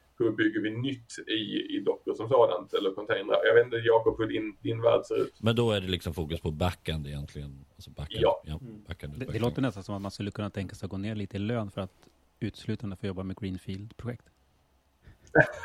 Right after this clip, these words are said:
Speaker 1: Ja, jag har det ganska bra förspänt. Ja, jag är fullt medveten om detta. Eh, jag gör inte bara greenfield heller. Jag spenderade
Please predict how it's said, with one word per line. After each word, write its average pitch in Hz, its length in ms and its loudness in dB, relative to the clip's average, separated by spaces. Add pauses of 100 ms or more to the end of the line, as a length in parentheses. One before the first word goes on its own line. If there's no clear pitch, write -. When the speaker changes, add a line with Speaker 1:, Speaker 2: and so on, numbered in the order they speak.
(840)
Speaker 1:
Ja, 170 240 12
jag 175 120 12
har 170 200 12
det 160 80 4
ganska 160 280 8
bra 156 160 10
förspänt. 143 540 6
Ja, 139 260 10
jag 139 160 10
är 139 40 8
fullt 139 200 4
medveten 135 480 6
om 131 80 2
detta. 123 240 2 (180)
Eh, 117 420 6
jag 156 280 12
gör 147 280 10
inte 143 180 6
bara 131 320 10
greenfield 127 440 4
heller. 123 240 10
Jag 120 140 6
spenderade 123 580 8